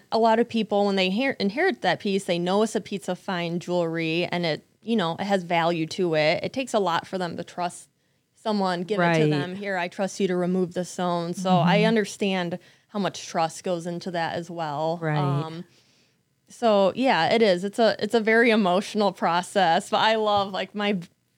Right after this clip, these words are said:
Speaker 1: favorite thing is when I deliver a piece and people just start crying. Like, it's just
Speaker 2: Wow.
Speaker 1: reimagined and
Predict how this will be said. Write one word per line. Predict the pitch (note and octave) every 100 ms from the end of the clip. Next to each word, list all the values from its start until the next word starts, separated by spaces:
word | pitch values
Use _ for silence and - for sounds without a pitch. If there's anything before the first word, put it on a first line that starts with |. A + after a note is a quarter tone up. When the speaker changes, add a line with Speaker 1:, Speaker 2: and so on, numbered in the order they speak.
| _ -
Speaker 1:
favorite | A#3 A#3 G#3 -
thing | A3 G3+
is | F#3 F#3+
when | F#3+
I | F#3
deliver | G3 F#3 F3 F3+
a | F3
piece | G#3+ F3+ E3+ -
and | F#3+
people | - G#3 F#3 E3+
just | F3 - _
start | G#3+ F#3
crying. | - G3 F3 E3 E3+ E3
Like, | E3+ F3
it's | E3+ D#3+
just | D#3+ D#3
Speaker 2:
Wow. |
Speaker 1:
reimagined | D#3+ F3 - F#3 F#3+ F3+ G3+ F#3+ F#3+
and | F#3